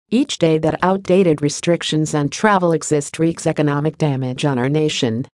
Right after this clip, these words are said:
not to mention the personal toll on individuals separated from their families and loved ones." Travel bans related to Canada, Europe and the U K alone cost the U S E C O N O M Y one point five billion dollars every week,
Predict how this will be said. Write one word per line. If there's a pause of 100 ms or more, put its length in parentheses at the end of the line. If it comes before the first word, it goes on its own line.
not
to
mention
the
personal
toll
on
individuals
separated
from
their
families
and
loved
ones." (420)
Travel
bans
related
to
Canada, (160)
Europe
and
the
U
K
alone
cost
the (120)
U
S
E
C
O
N
O
M
Y
one
point
five
billion
dollars
every
week,